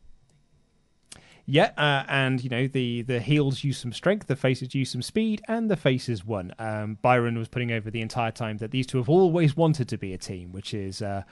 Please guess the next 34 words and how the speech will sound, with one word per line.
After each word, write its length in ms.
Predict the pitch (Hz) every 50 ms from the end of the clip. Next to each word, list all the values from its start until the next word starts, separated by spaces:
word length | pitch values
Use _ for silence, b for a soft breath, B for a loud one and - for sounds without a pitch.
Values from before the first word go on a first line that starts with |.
| B B B B B
why 220 | 120 113 107 110 104
they're 180 | 107 107 104
a 80 | 104 104
team 380 | - - 120 107 104 101 101 101
now. 380 | 107 107 101 95 90 90 87 b b b b b b b
But 220 | 139 131 151 139 135
it's, 360 | 135 127 - - - - -
um, 420 | 143 135 135 131 131 131 131 131
do 120 | - - 139
you 40 |
know 100 | 143 151
what? 160 | 175 196 - -
It's 360 | - 127 - - - - - _ _ _ -
not 500 | 117 110 113 117 127 147 180 208 254 - -
really 240 | - 220 240 240 226
working 480 | 208 202 214 214 220 208 - 196 185 180
for 200 | - - 185 170
me, 380 | 170 180 185 190 165 131 113
and 80 | 104 104
it's 320 | 107 - - - - - - _ _
probably 220 | - 165 196 202 175
because 340 | 151 135 - 147 131 120 -
all 220 | - 143 147 151
they've 180 | 143 151 131 -
done 120 | 135 127
is 180 | 123 120 - -
they've 260 | 123 117 120 120 -
beat 200 | - 170 214 -
s-, 120 | - - 180 - _ _ -
the, 160 | 147 147 143 143 - - 143 139
the 160 | 135 139 135
enhancement 540 | 131 123 127 156 175 160 - - - 110 104
talents, 400 | - 107 104 104 104 104 - - - b b b b b b
but 220 | - 123 113 -